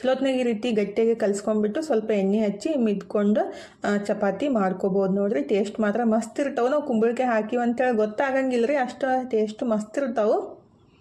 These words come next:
ಈಗಿದ್ರೆ ಅದನ್ನು ಹಿಟ್ಟು ಕಲಿಸಿ ಇಡೋದನ್ನ ಅವಶ್ಯಕತೆ ಇಲ್ಲ ರೀ, ಕಲಸಿದ ತಕ್ಷಣ ಮಾಡಿಬಿಡ್ಬೋದು. ಈಗ ನಾನು ಚಪಾತಿನ ಲಟ್ಟಿಸ್ಕೊಳಕಂತೀನಿ ನೋಡ್ರಿ. ನೀವು ಪರಾಟ ಆದ್ರೂ ಅನ್ಬೋದು, ಚಪಾತಿ ಆದ್ರೂ ಅನ್ಬೋದು, ಟೇಸ್ಟ್ ಮಾತ್ರ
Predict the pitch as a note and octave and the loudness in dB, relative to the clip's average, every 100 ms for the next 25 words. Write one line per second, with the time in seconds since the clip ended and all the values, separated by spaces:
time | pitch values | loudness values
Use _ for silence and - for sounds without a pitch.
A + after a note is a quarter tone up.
0 | - _ _ - A3+ G#3+ G#3+ A3+ A3+ - | -20 _ _ -4 0 2 2 0 -2 -4
1 | F#3 A3+ G#3 G3+ A#3 A#3+ A3+ C4+ E4 E4 | 0 2 0 0 -2 0 0 0 0 2
2 | C4+ C#4+ D4 B3 B3+ - C#4+ C#4+ C4 A#3+ | 2 2 2 2 0 -2 -2 0 0 2
3 | E4+ E4 G#3+ G3+ G#3+ A3+ G#3+ A#3+ A#3+ A#3 | 2 2 0 0 -2 -2 -4 -2 0 2
4 | G#3+ A3 A3+ G#3 G#3+ G#3 D#4 F4 - - | 2 2 0 2 2 4 0 -2 -10 -20
5 | - - _ - _ _ _ _ _ - | -20 -20 _ -20 _ _ _ _ _ -20
6 | - - - A3 G#3+ A3 G#3 G#3+ D4+ D4+ | -20 -20 -6 -2 0 2 2 2 2 0
7 | G3 G3 F#3 G3+ C#4 B3 A#3+ F#3+ F#3+ G#3+ | -2 -2 0 0 0 0 2 0 0 -2
8 | - G3 G3+ G3+ G3+ G3+ G3 G3 C#4+ D4 | 0 0 0 -2 0 0 0 0 0 0
9 | D4 A3 G3+ G#3 A#3+ A3+ B3+ A#3 A3+ A3 | 0 0 0 2 0 2 2 2 4 4
10 | A3+ A3+ G#3 G3+ G3+ A#3 A3 A3 A3 G#3 | 2 0 -2 -2 -2 0 2 2 2 4
11 | G#3 G3+ G#3 D#4 D4+ G#3+ A#3 - A3+ A3 | 4 4 2 0 2 2 0 0 0 2